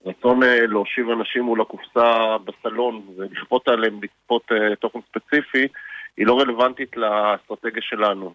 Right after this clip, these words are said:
כי אנחנו, למשל, אה, מעלים את כל התכנים שלנו לדיגיטל עוד לפני שהם משודרים בטלוויזיה. ויש גם טענה שגם, אה, זה, זה חלק מהסיבה שהנתונים שלנו בט-, בט-, בט-, בטלוויזיה נמוכים יחסית,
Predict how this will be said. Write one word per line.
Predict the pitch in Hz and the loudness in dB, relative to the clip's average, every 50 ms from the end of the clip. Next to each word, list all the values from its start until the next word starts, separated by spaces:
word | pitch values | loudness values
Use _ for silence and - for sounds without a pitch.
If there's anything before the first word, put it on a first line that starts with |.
| _ | _
כי | - - 95 92 95 92 95 | -12 -10 -10 -8 -6 -6 -4
אנחנו, | 98 117 135 - - 147 147 139 135 127 | -2 -2 -4 -4 -4 -6 -4 -2 -2 -2
למשל, | 120 110 117 - - 165 165 156 147 131 117 | -2 -4 -4 -2 2 2 2 2 2 0 0
אה, | 110 110 107 104 104 | 0 0 0 0 -2
מעלים | 104 104 104 104 107 120 123 127 | -2 0 0 0 2 0 -2 -2
את | - - | -6 -6
כל | - - 165 180 | 2 2 4 2
התכנים | 170 - - - 110 113 110 | 2 0 -4 -6 -6 -6 -6
שלנו | - - 113 113 117 110 | -4 -6 -4 -4 -2 -2
לדיגיטל | 107 98 - - 131 143 156 - 139 117 | -2 -4 -2 -4 -4 -4 -2 0 0 2
עוד | 107 107 - - | 2 0 -2 -4
לפני | 98 - _ _ - - - - 131 139 160 175 170 | -12 -18 _ _ -20 -20 -18 -8 0 2 2 2 2
שהם | - - 127 101 98 | -2 -4 -4 -4 -4
משודרים | 98 - - 101 101 95 101 95 | -6 -10 -8 -8 -6 -6 -6 -6
בטלוויזיה. | 92 - - 95 90 95 90 92 92 87 85 90 92 - _ _ _ - - - - _ _ _ - | -8 -6 -6 -4 -4 -4 -2 -2 -2 -2 -2 -4 -6 -6 _ _ _ -20 -20 -20 -20 _ _ _ -8
ויש | 101 92 110 117 123 | 0 2 2 2 4
גם | 131 135 123 | 2 0 2
טענה | - 143 135 143 175 185 170 | 4 2 2 4 2 0 0
שגם, | - - 127 113 107 110 110 110 107 | 0 -4 -8 -6 -6 -6 -6 -6 -6
אה, | 107 107 104 104 104 95 | -6 -6 -6 -6 -6 -6
זה, | 104 107 | -6 -8
זה | 104 107 113 | -4 -4 -6
חלק | - - 131 120 - | -4 -4 -8 -8 -4
מהסיבה | 120 117 - - 127 120 127 156 151 | -4 -4 -4 -4 -10 -2 0 0 0
שהנתונים | - 123 113 107 101 101 101 98 - _ 110 113 117 | 0 0 -2 -2 -2 -2 -6 -8 -12 _ -20 -20 -20
שלנו | - - 120 117 | -20 -14 -12 -12
בט-, | - _ _ _ - - - - _ _ - | -12 _ _ _ -18 -10 -10 -10 _ _ -8
בט-, | - - - | -8 -2 2
בט-, | 113 113 110 107 | 2 2 4 2
בטלוויזיה | 110 - - 113 113 113 120 117 123 117 | -2 -6 -4 -6 -4 -4 -2 0 0 0
נמוכים | 120 117 117 117 113 - - 180 180 180 | 0 0 -2 -4 -8 -4 -2 0 2 0
יחסית, | 165 - 127 - _ - 120 120 | 0 -2 -4 -14 _ -6 -6 -6